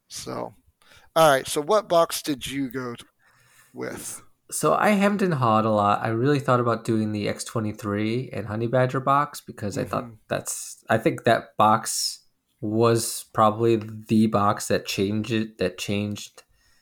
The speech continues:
Speaker 2: uh, X-Men into being, uh,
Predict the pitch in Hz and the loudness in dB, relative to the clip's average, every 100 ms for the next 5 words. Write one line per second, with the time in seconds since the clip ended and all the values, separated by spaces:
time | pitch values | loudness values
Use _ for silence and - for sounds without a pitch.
0 | _ _ _ - - - - 101 - 117 | _ _ _ -6 -4 -2 -2 -4 -4 -4
1 | 110 104 - 92 - 101 101 98 98 98 | -4 -6 -8 -8 -2 0 2 0 -2 -6
2 | - _ _ _ _ _ _ _ _ _ | -12 _ _ _ _ _ _ _ _ _
3 | - 95 - | -6 -4 -6